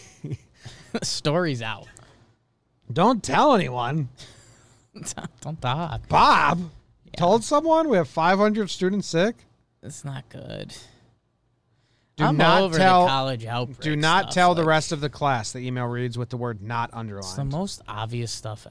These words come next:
Speaker 1: ever.
Speaker 2: Yeah. What about this carbon monoxide? Like, I love secret bunkers, but then it says they were all poisoned by carbon monoxide. No one died.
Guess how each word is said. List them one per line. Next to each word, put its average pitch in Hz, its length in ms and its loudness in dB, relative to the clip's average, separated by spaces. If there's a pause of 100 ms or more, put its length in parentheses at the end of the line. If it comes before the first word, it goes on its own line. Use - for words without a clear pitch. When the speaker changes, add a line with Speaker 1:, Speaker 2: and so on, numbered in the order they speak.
Speaker 1:
ever. - 380 -16 (260)
Speaker 2:
Yeah. 92 180 -20 (1200)
What 156 140 -2
about 180 160 2
this 170 120 -4
carbon 160 400 2
monoxide? 127 540 -4
Like, 135 180 -4
I 151 140 2
love 143 340 0
secret 143 440 -6
bunkers, 139 680 -4 (420)
but 120 160 -10
then 139 140 -2
it 135 100 -2
says 117 420 -6
they 123 120 -6
were 120 160 -4
all 123 140 -2
poisoned 120 720 -6
by 113 120 -8
carbon 120 360 -6
monoxide. 110 760 -8 (2500)
No 147 180 2
one 208 160 6
died. 175 400 6